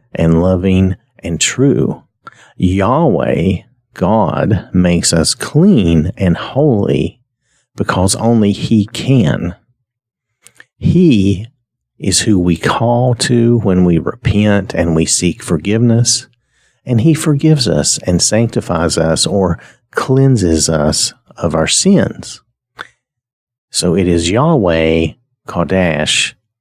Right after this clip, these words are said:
He is the Lord. He is Yahweh who cleanses us, who sanctifies us, who forgives us for our sins.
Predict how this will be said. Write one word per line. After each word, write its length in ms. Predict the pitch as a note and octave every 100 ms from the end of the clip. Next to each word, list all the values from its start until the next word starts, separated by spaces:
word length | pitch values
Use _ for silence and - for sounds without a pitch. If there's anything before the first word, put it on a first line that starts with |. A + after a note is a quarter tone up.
| _ _ _ _
He 380 | - A#2+ - G2+
is 400 | F#2+ E2 E2 - - _ _ _ -
the 120 | F2
Lord. 560 | F2+ C#3+ G3+ E2+ D2
He 320 | D2+ G#2 F2 F2
is 180 | E2
Yahweh 580 | F#2 G2 G#2 D#2 D#2 E2+
who 280 | - F2+ - _ _ _
cleanses 720 | - G2+ G#2+ A#2 G2+ E2+ D#2
us, 300 | D2+ D2 -
who 180 | - E2+
sanctifies 840 | - - F#2+ G2+ D#2+ - D2+ D2+
us, 340 | D2+ D2+ D2 -
who 300 | - D#2+ - - _ _
forgives 720 | - A2 F2+ F#2+ G#2 F#2+ E2
us 240 | D2+ D#2
for 260 | - E2+ C#2
our 140 | C#2
sins. 640 | - D2+ C2 - - -